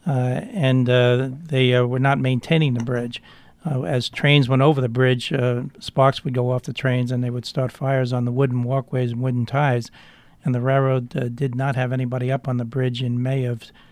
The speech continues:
nineteen seventy-four when the train, uh, did go across. The bridge caught fire, and it got out of control, burned about a thousand feet of the bridge over the Poughkeepsie shoreline. Uh, so the railroad used this excuse, uh, to abandon the bridge,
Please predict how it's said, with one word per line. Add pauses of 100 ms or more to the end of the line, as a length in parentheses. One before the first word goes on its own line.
(260)
nineteen
seventy-four
when
the
train,
uh,
did
go
across. (460)
The
bridge
caught
fire,
and
it
got
out
of
control, (400)
burned
about
a
thousand
feet
of
the
bridge
over
the
Poughkeepsie
shoreline. (540)
Uh,
so
the
railroad
used
this
excuse,
uh,
to
abandon
the
bridge,